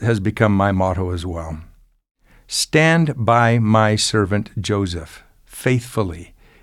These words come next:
in whatsoever difficult circumstances he may be for the word's sake. Admonish him in his faults, and also receive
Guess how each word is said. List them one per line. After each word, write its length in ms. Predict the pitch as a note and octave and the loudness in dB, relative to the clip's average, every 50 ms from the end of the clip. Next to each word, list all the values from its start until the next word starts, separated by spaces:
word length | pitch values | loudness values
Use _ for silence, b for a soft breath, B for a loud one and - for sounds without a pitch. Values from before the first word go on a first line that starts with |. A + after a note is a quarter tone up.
| b b | b b
in 260 | - B2 G#2+ G2 F#2 | 0 0 0 0 0
whatsoever 640 | G2 A#2 C#3 C#3+ - - - D3+ D3 C3 B2 C3 | 0 0 0 0 -2 -2 0 2 2 2 2 2
difficult 500 | C3 A2 A#2 A2+ - B2+ A#2+ - C3 A#2+ | 0 2 0 0 0 -2 -2 -2 -6 -6
circumstances 960 | - - - A#2 G#2 - A2+ G#2 - - - A2 G#2+ G#2 G2 - A2 G#2 - - | -4 -4 -2 -2 -2 0 -2 -4 -4 -4 -4 -2 -2 -2 -2 -4 -6 -6 -6 -4
he 160 | - A#2 G#2+ | -2 0 0
may 200 | G#2+ A2 A2+ A#2 | 2 2 0 0
be 400 | A2+ G#2+ G#2 F#2 F#2 F#2 F2+ F2 B B B B B | 0 -2 -4 -4 -4 -4 -6 -8 B B B B B
for 420 | - - - C#3 C3+ C3+ C3+ C#3 | -14 -4 0 4 4 6 4 4
the 140 | C3 C3+ C3+ | 4 2 2
word's 640 | A#2+ G#2 A2 A2+ A2 A2+ A2 G#2+ G#2+ - - - - | 2 4 4 4 4 4 2 0 -2 -8 -10 -8 -6
sake. 560 | - - - A#2+ A2+ G2+ F#2 - - - - _ _ _ _ _ _ _ _ _ _ - - | -4 -2 -2 0 -2 -2 -4 -8 -16 -20 -20 _ _ _ _ _ _ _ _ _ _ -6 -2
Admonish 680 | A2+ G#2+ F#2+ F2+ G2 G2+ G#2 A2+ B2 C3 C3+ - - | -2 -2 0 0 0 2 4 4 4 2 0 -2 -4
him 280 | - - C#3+ C#3+ D3+ D#3+ E3+ - | -2 0 2 2 2 0 0 -2
in 180 | - B2 C3+ | -2 0 0
his 260 | B2 G#2+ D3 E3 - | 0 0 0 -2 -2
faults, 680 | - - - - A2+ G#2+ A2 C#3 - - - - - - _ _ _ _ _ _ _ _ _ - | -6 -4 -2 0 0 0 -2 -4 -8 -8 -8 -8 -10 -12 _ _ _ _ _ _ _ _ _ -8
and 140 | - G#2 F#2+ - | -6 -6 -4 0
also 340 | - D3 D#3 D3 - - D3 | 2 2 2 2 2 0 0
receive 640 | C3 A#2+ A2+ A2 G2+ - - - E3+ F3 E3+ D3 | 2 2 2 0 0 -2 -4 -2 0 0 0 -2